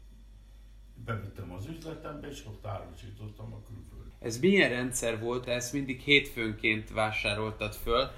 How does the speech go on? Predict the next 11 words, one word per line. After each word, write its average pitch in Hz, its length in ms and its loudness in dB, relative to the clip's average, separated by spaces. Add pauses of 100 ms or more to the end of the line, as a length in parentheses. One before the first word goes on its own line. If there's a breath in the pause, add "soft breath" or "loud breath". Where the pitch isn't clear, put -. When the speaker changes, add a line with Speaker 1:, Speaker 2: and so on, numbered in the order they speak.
(220 loud breath)
Speaker 2:
mert 120 220 6
hogy 127 140 4
a 120 60 6
házalók 127 560 8
hétfőnként 120 840 6
Speaker 1:
Igen, 120 160 8
Speaker 2:
jelentek 117 380 6
Speaker 1:
akkor 123 100 -2
Speaker 2:
meg? 107 220 10
Speaker 1:
pakoltak 117 680 -6
ki, 101 220 -8